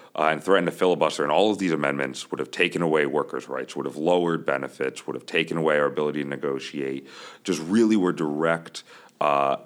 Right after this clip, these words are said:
antithesis to the point of the bill and was just direct attacks on us over and over and over. Um,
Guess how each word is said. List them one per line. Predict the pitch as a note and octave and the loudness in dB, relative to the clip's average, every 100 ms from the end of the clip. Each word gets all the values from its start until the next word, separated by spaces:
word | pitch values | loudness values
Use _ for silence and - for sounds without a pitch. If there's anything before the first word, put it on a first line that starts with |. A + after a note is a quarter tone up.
| - | -6
antithesis | D2+ - G2 F#2 - D2 - | -4 -2 -4 -2 -4 -4 -4
to | - | -8
the | D#2+ | -8
point | - E2 | -4 -4
of | D2 | -4
the | C#2 | -4
bill | - F2 D#2+ | 0 2 2
and | C#2+ C#2 | 0 -4
was | C#2 | -4
just | - F2 - | 0 0 0
direct | D#2+ C#2 D2+ - | -2 0 0 0
attacks | - D2+ C#2 C#2 C#2 | -6 -2 -2 0 -2
on | C2 | -2
us | C2 - - | -4 -8 -6
over | E2 F2 D#2 D2 | -2 0 0 0
and | C#2+ | 0
over | C#2+ C#2 | 0 -2
and | C#2 | -2
over. | C#2+ C#2+ C#2 C2 - - - - - | 0 0 -2 -6 -10 -18 -20 -6 2
Um, | D2+ D2 C#2+ D2 | 4 4 2 -2